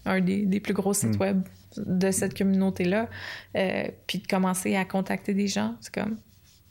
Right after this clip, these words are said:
Speaker 1: tu peux te faire dire n'importe quoi. C'est comme, quand, quand tu te présentes naïvement, t'es toujours plus vulnérable
Speaker 2: Ouais,
Speaker 1: que quand
Speaker 2: ouais.
Speaker 1: tu te présentes outillé avec
Speaker 2: Ouais.
Speaker 1: les informations, tu sais.
Speaker 2: Mhm.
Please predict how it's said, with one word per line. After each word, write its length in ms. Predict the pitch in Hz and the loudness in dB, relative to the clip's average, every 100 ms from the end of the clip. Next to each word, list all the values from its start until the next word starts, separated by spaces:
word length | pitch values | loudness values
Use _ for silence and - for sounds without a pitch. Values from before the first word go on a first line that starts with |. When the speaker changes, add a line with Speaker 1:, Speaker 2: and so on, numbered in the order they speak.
| - - | -20 -14
Speaker 1:
tu 100 | - | -4
peux 140 | 190 | -4
te 60 | - | -2
faire 200 | 190 180 | -2 0
dire 160 | 190 | 2
n'importe 380 | 185 185 185 202 | 2 0 -4 -4
quoi. 180 | 202 208 | -4 -6
C'est 120 | - - | -8 -2
comme, 280 | 185 180 175 - _ _ _ _ _ _ _ - | 2 2 0 -10 _ _ _ _ _ _ _ -6
quand, 320 | 190 185 185 180 | -2 0 0 0
quand 120 | 185 | -2
tu 100 | 185 | -2
te 60 | |
présentes 420 | - 202 196 214 214 | -2 2 2 2 2
naïvement, 640 | 202 190 180 180 190 220 - - - - _ - | 2 4 4 4 2 0 -2 -14 -20 -20 _ -8
t'es 140 | 180 | -4
toujours 440 | - 180 185 185 | 0 2 2 0
plus 540 | - - 185 196 208 214 - - - _ _ _ _ 175 | -2 0 2 4 2 -2 -16 -20 -20 _ _ _ _ 0
vulnérable 640 | 180 190 180 180 185 202 | 2 4 4 2 2 2
Speaker 2:
Ouais, 160 | 208 208 | 4 4
Speaker 1:
que 320 | 208 185 185 | 4 2 2
quand 120 | 180 | 2
Speaker 2:
ouais. 80 | 196 | 2
Speaker 1:
tu 60 | - | 0
te 100 | - | 0
présentes 400 | 190 175 185 190 | 2 2 2 2
outillé 380 | 196 - 185 190 | 0 0 2 2
avec 160 | 190 | 2
Speaker 2:
Ouais. 80 | 196 | 2
Speaker 1:
les 80 | 180 | 2
informations, 640 | 180 180 175 170 - 180 - - | 2 2 2 2 0 -2 -6 -6
tu 0 | 220 | -2
sais. 60 | 208 | 0
Speaker 2:
Mhm. 240 | 95 98 | 0 -2